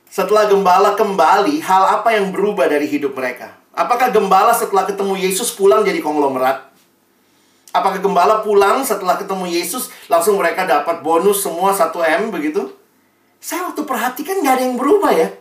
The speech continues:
Pulang tetap gembala, pulang tetap nangon domba, pulang tetap harus bekerja. Sebenarnya apa yang berubah? Kenapa emosi yang negatif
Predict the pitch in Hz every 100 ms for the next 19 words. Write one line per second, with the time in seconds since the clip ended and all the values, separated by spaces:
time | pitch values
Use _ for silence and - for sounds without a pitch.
0 | _ _ _ _ 202 185 190 330 381 -
1 | - - 147 139 131 123 123 117 - _
2 | _ 285 233 202 196 - - 175 170 165
3 | 156 156 151 139 131 123 120 104 - -
4 | _ 254 240 226 226 208 196 - 190 180
5 | 165 165 143 147 - 147 127 131 135 -
6 | - _ _ - 294 302 311 330 320 277
7 | 269 - - 285 269 240 220 196 185 190
8 | 160 - - - _ _ _ _ _ _
9 | _ _ _ - 254 277 285 269 240 247
10 | 247 277 294 - 254 247 233 233 196 175
11 | 180 - 208 - - -